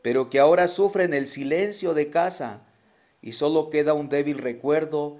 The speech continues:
de todas aquellas alegrías y gritos. Ustedes que son visitadas únicamente en el momento más grave, para quedar después en la apacible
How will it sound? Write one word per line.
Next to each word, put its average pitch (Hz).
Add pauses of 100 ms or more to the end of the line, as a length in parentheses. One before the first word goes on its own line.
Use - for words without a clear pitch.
(540)
de 117
todas 143
aquellas 131 (100)
alegrías 117
y 113
gritos. 123 (1040)
Ustedes 214
que 160
son 196
visitadas 180
únicamente 185
en 143
el 135
momento 147
más 143
grave, 135 (580)
para 123
quedar 135
después 147
en 123
la 120
apacible 139